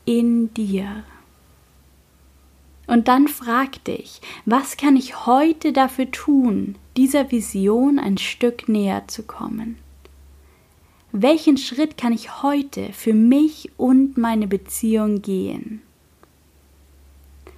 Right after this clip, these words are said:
Und die Antwort, die jetzt in dir auftaucht, ist genau die richtige. Da kannst du dir selbst und deiner Intuition vertrauen.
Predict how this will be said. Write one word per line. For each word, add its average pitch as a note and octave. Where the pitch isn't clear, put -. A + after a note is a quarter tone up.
Und A#3
die -
Antwort, A3+
die G#3+
jetzt B3+
in B3
dir -
auftaucht, -
ist -
genau A3+
die A3
richtige. G#3
Da A3
kannst G#3+
du A3+
dir G#3
selbst A#3
und G#3+
deiner G#3
Intuition G#3+
vertrauen. F#3+